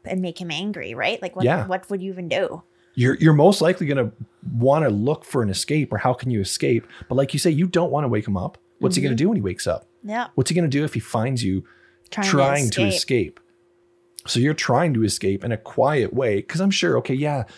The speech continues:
Speaker 2: you can say you're gonna rattle the chains, you're gonna break something, you're gonna try and use the chains and see if you can wear down the wooden post. That's all gonna wake him up. You, you're not, you can't do any of those things.
Speaker 1: No.
Speaker 2: So you
Speaker 1: Like,
Speaker 2: have to
Speaker 1: you're just in this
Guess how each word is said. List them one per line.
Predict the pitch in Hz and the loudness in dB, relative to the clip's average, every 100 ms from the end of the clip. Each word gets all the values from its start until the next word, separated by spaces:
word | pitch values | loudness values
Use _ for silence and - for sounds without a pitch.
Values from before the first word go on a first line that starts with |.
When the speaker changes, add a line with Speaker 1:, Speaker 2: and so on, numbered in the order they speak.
| - | -6
Speaker 2:
you | 143 | -2
can | 143 | -2
say | 139 143 | -2 -2
you're | 139 | -2
gonna | 151 127 | -2 0
rattle | 135 139 | 0 0
the | 123 | -4
chains, | 127 - 131 127 | -4 -2 -2 -4
you're | 113 | -4
gonna | - | -6
break | 107 120 123 | -2 -2 0
something, | - 131 - 131 | -2 -4 -4 -6
you're | 123 | -4
gonna | 123 120 - - - | -4 -6 -8 -12 -6
try | 160 147 | -2 -2
and | 143 | -2
use | 127 | -2
the | 113 | -2
chains | - 135 135 110 | -2 -2 -2 -4
and | 98 | -2
see | 139 | -2
if | 123 | -2
you | 117 | -4
can | 117 | -2
wear | 131 | 0
down | 139 127 | 0 0
the | 110 | 0
wooden | 123 127 | -2 -2
post. | 107 127 135 - - - | -2 2 2 -2 -10 -6
That's | 214 - | -2 2
all | 339 | 2
gonna | 208 | 2
wake | 123 131 | 0 0
him | 107 | 0
up. | 123 - | -2 -4
You, | - 123 | -4 0
you're | 147 | 2
not, | 175 208 | 2 0
you | 156 | -2
can't | 240 185 | -2 0
do | 123 | 0
any | 151 143 | 2 0
of | |
those | 104 120 | -2 -6
things. | 214 | -6
Speaker 1:
No. | 196 | -4
Speaker 2:
So | 170 170 - _ _ _ _ - | -4 -6 -10 _ _ _ _ 0
you | |
Speaker 1:
Like, | 143 | 2
Speaker 2:
have | 139 | 2
to | 190 | 0
Speaker 1:
you're | 196 | -6
just | 185 175 | -6 -8
in | 190 180 | -8 -8
this | 175 - | -8 -8